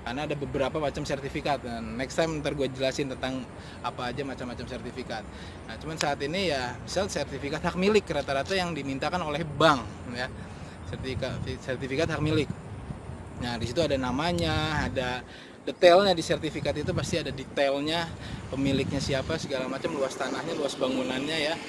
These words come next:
Di situ ada, terus dimintakan juga P B B-nya apakah pajaknya juga dibayarkan atau, dan I M B-nya apakah sesuai dengan,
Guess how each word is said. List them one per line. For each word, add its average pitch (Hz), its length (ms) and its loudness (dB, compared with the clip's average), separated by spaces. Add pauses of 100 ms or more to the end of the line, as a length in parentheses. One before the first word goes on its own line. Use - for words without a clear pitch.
(340)
Di - 80 -6
situ 143 260 -2
ada, 139 460 4
terus 143 240 -6
dimintakan 135 500 -2
juga 143 160 -2
P 131 160 -2
B 135 40 -6 (100)
B-nya 143 320 0
apakah 131 260 -2
pajaknya 127 400 -2
juga 127 160 0
dibayarkan 131 880 6
atau, 131 240 -2 (460)
dan 135 180 0
I 135 160 0
M 135 80 -2
B-nya 151 480 2
apakah 135 320 -8
sesuai 135 480 -8
dengan, 127 300 -4